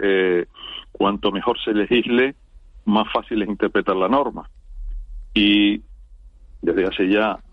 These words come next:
bastantes años, digamos que, eh, la, la técnica legislativa,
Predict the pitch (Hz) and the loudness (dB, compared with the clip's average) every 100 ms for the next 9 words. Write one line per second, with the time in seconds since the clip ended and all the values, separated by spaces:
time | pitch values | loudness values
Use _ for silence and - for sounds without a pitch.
0 | - - - 90 92 - 104 101 110 - | -10 -8 -4 -4 -2 -2 0 0 -2 -8
1 | - - - - - 101 92 98 - - | -16 -16 -16 -10 0 0 2 -2 -4 0
2 | 98 101 104 - - - 85 85 - 87 | 2 4 2 0 -10 -6 -4 -2 0 2
3 | 85 82 78 80 80 - _ _ _ _ | 2 0 -2 -2 -4 -8 _ _ _ _
4 | - - - 87 - 113 107 107 98 92 | -20 -10 -2 0 0 0 0 0 0 0
5 | 98 92 101 95 95 95 | 0 4 2 4 2 0